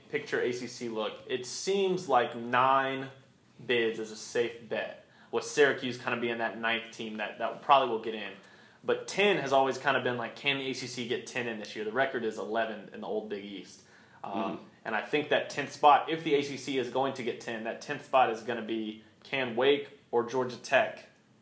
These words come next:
Speaker 1: get that tenth spot. Um, so I think that's kinda your goal, um, if, if you're a Wake, so if you're a Wake Forest
Speaker 2: Mm-hmm.
Speaker 1: fan, hope for a lot of losses for
Speaker 2: Right.
Speaker 1: Georgia Tech, and even Clemson and Pitt, just to kinda be safe, but I think Clemson and Pitt
Speaker 2: Yes.
Speaker 1: are far enough out of it at this point, but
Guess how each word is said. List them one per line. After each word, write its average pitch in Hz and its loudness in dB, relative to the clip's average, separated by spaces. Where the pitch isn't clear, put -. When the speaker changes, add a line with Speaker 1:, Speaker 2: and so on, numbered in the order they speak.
Speaker 1:
get 123 -4
that 113 0
tenth 107 -10
spot. - -2
Um, 98 -8
so 104 -10
I 98 -6
think - -10
that's 123 0
kinda 135 2
your 113 -2
goal, 107 0
um, 95 -16
if, 107 -12
if 110 -8
you're 107 -4
a 101 -8
Wake, 95 -6
so 110 -2
if 107 -6
you're 131 2
a - 4
Wake 160 8
Forest 147 6
Speaker 2:
Mm-hmm. 131 -2
Speaker 1:
fan, 123 0
hope - 0
for 143 4
a 127 6
lot 123 8
of - -2
losses 120 2
for - -12
Speaker 2:
Right. 90 -4
Speaker 1:
Georgia 127 -2
Tech, 127 4
and 135 0
even 214 4
Clemson 185 2
and 135 -4
Pitt, 170 8
just - -2
to 156 -2
kinda 147 4
be 131 0
safe, 139 6
but 139 4
I 131 10
think 160 0
Clemson 131 -2
and 113 -8
Pitt 123 0
Speaker 2:
Yes. 117 0
Speaker 1:
are 110 -2
far 120 0
enough 110 -4
out 107 4
of 101 -6
it 95 -6
at 90 -8
this 87 -8
point, 92 -10
but 98 -4